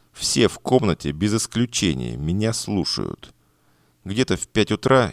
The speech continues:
или в полшестого, или в шесть, не помню, я пошел с парой ребят в закусочную на Амстердам завтракать. Один из них, Кевин Дойл, оказался инвестиционным банкиром в Ван Лун и партнеры.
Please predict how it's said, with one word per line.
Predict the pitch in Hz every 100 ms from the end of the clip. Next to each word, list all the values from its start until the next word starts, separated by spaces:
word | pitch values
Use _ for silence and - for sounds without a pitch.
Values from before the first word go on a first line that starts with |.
| -
или | 95
в | 95
полшестого, | - 104 - 101 - - 104 92 85 - - _ -
или | 123 117
в |
шесть, | - - 92 -
не | 87 101
помню, | - 92 64 50 52 _ _ _ _ _
я | 113
пошел | - 127 147
с | -
парой | - 117 104
ребят | 104 107 117
в | 95
закусочную | 107 - 123 101 - 87
на | 87
Амстердам | 90 - 90 98 87 62
завтракать. | 76 87 - - - - - _ _ _ _ _ _ _ -
Один | 104 120 123
из | 120
них, | 147 131 - - -
Кевин | 113 101 107 110
Дойл, | 98 73 62 - _ -
оказался | - 110 139 135 104
инвестиционным | 98 95 - 107 - 120 113 107
банкиром | 107 110 - 123 104
в | 92
Ван | 98 101
Лун | 101 107 101
и | 98
партнеры. | 90 107 - - 92 71 - 50